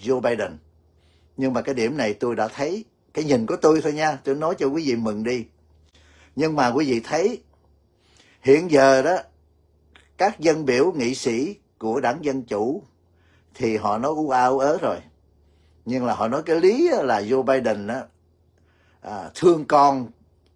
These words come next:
cho nên bao che cho con. Thì cái đó là một cách mà bà luật sư của Joe Biden đã nói tại cái,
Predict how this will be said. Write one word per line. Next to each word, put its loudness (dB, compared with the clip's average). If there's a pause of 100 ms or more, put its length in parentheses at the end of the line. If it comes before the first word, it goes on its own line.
(140)
cho 2
nên -2
bao 6
che 2
cho -2
con. 0 (400)
Thì -2
cái -2
đó 6
là 4
một -4
cách -4
mà -2
bà 2
luật -2
sư 2
của 0
Joe 0
Biden 0
đã 0
nói -2
tại -2
cái, -12